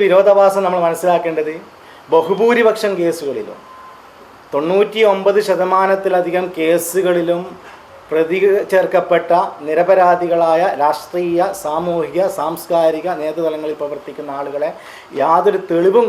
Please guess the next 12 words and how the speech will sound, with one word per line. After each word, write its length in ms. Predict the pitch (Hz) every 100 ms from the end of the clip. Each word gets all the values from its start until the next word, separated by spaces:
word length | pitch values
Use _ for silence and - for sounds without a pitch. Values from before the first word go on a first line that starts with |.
| 190
കണ്ടെത്താതെ 680 | 175 175 165 151 147 151 165 - - - 147
നിരപരാധികളാണെന്ന് 960 | 160 185 214 196 196 185 170 170 165 156
കണ്ടെത്തി 380 | 151 147 - 143 143 - - - - 135
ഇ 40 | 165
ഡി 60 | 175 170
കേസിൽ 300 | 151 143 151 135
വെറുതെ 280 | 135 151 175
വിടുന്ന 240 | 156 147 135
സാഹചര്യമാണ് 540 | 131 131 139 131 131 123
ഇന്ത്യ 160 | 120 127 120
രാജ്യത്തുള്ളത്. 500 | 117 113 107 98 - - - - _
കേരളത്തിലെ 500 | 165 175 180 185 180